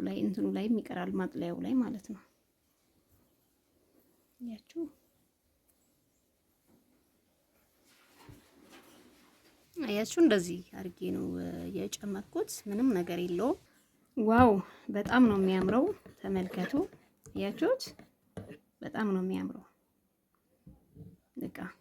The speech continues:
እ፣ በጣም ከወደድኩት ነገር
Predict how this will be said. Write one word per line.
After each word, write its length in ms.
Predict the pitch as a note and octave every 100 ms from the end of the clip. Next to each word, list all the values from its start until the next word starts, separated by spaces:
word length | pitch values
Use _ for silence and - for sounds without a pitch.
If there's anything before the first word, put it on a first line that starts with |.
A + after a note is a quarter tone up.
| _ _ _ _ - - -
እ፣ 100 | - G3+ G3 F#3+ F#3+ F#3+
በጣም 300 | G#3+ B3 F4 F4 D4
ከወደድኩት 560 | B3 A#3+ A#3+ - C4 A3+
ነገር 280 | G#3+ G#3